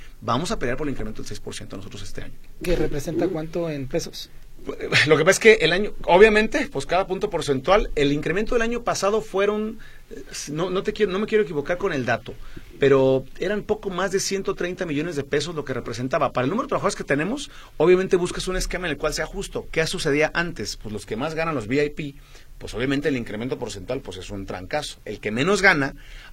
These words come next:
Speaker 1: en estos esquemas generalizados con un monto fijo de quinientos, seiscientos pesos, el que menos gana, a lo mejor, porcentualmente mejor le va.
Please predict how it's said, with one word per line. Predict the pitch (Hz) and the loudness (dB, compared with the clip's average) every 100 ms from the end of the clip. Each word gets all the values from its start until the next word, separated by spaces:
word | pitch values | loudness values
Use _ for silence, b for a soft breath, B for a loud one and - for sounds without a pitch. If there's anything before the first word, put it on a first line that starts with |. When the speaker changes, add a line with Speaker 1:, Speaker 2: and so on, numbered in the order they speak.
| - | -2
Speaker 1:
en | 135 135 | 2 4
estos | 156 226 | 4 2
esquemas | 175 - 170 180 175 | -4 0 0 0 -4
generalizados | 160 139 127 120 151 165 | -4 -2 -2 -2 -4 -4
con | 131 | -4
un | 135 | -2
monto | 147 151 165 | -2 -4 -6
fijo | 156 180 - - - | -4 -4 -4 -6 -6
de | 98 | -6
quinientos, | 92 101 127 147 147 143 127 | -6 -4 -2 -2 -4 -6 -6
seiscientos | 107 117 135 - | -6 -4 -6 -4
pesos, | 135 131 - | -4 -4 2
el | 139 139 | 4 4
que | 147 139 | 4 6
menos | 147 170 170 | 6 2 0
gana, | 170 | 2
a | 175 | 2
lo | |
mejor, | 180 160 170 - b b - | 0 0 0 -2 b b 6
porcentualmente | 147 139 123 139 139 135 135 | 6 6 2 2 2 0 0
mejor | 113 101 107 107 | -2 -2 -2 2
le | 127 | 4
va. | 175 | 4